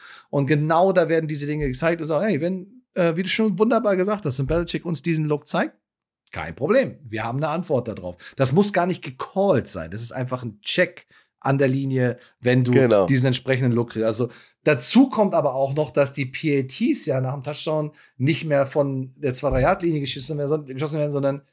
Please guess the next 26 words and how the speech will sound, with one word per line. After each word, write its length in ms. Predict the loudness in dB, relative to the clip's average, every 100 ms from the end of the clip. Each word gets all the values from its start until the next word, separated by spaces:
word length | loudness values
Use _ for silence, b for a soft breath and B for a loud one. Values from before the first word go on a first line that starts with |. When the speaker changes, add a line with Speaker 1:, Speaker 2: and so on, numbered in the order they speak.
| _
Speaker 1:
von 100 | -2
der 80 | 2
fünfzehn. 400 | 2 0 -2 -2
Das 160 | -2 2
heißt, 340 | 4 2 0
also 320 | 0 2 2 2
wenn 200 | 0 4
du 80 | 2
ein 80 |
Fake 420 | 2 2 2 2 4
aus 260 | 4 4
diesem 300 | 2 -2 0
Look 220 | 2 0 0
läufst, 380 | -2 0 -2
musst 320 | 0 0 0 -4
du 140 | -6 -2
fünfzehn 400 | -2 -2 -2 -2
Yards 260 | -2 -4
machen. 220 | -4 -2 -2
Also 160 | -2
musst 160 | -2 -2
du 60 |
schon 200 | -2 -2
sehr 320 | 0 4 4 4
sicher 320 | -2 0 0
sein, 360 | 0 -2 -4